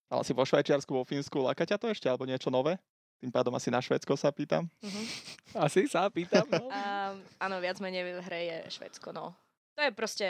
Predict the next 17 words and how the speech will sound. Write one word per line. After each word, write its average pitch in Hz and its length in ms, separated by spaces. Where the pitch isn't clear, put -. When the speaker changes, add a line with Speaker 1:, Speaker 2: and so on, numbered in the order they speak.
Speaker 2:
eh, - 1040
top 208 240
top - 160
krajina 190 400
florbalová 185 720
a 165 240
kto - 80
by 202 160
si 190 80
nechcel 180 240
zahrať 180 240
takú - 320
florbalovú 180 560
N 180 80
H 185 80
L, 175 160
že 170 160